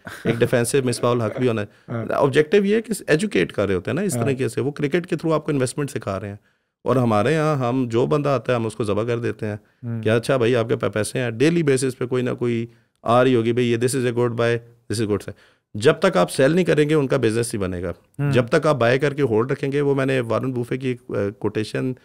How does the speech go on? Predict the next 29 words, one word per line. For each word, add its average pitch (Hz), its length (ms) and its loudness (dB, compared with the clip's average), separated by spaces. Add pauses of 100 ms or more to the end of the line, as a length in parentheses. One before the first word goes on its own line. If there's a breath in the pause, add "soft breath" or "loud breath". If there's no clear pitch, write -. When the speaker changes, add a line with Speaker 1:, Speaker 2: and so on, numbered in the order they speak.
(320 soft breath)
Speaker 1:
या 127 60 6
पता 127 180 2
नहीं 127 100 0
किसी 127 220 0
की 131 100 0
मैंने 117 180 0
सुनी 117 240 -2
थी 139 200 -4 (500 soft breath)
कि 123 100 2
"When 131 180 4
you 165 140 4
are 165 200 4
active, 185 400 2 (440)
market 120 240 2
is 139 120 2
making 117 340 0
the 101 100 0
money, 92 280 -4 (360)
when 113 60 4
Speaker 2:
हम्म। 127 140 4
Speaker 1:
you 123 100 4
are 117 100 0
not 147 160 2 (120)
active, 151 240 0 (320)
you 123 120 4 (100)
are 113 60 0
making 104 280 -2
the 98 100 -2
money।" 95 280 -6